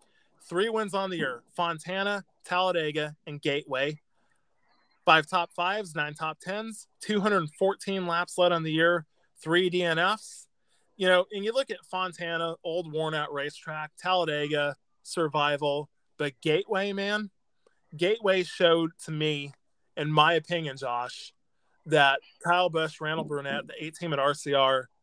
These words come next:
I feel like they're, they're championship form material. And honestly, I would have to give Kyle an A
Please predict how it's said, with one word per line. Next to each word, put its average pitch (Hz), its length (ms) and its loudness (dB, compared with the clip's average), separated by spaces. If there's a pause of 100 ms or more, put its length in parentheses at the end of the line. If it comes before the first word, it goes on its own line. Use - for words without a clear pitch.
(320)
I 151 120 2
feel 175 240 4
like 156 180 2
they're, 156 280 0
they're 143 240 -4
championship 147 640 -8
form 147 280 -2
material. 135 560 -4 (400)
And 147 200 2
honestly, 185 600 0 (240)
I 156 160 2
would 151 120 -2
have 156 180 0
to 156 80 -8
give 143 180 -12
Kyle 131 380 -4
an 120 80 -10
A 123 240 -8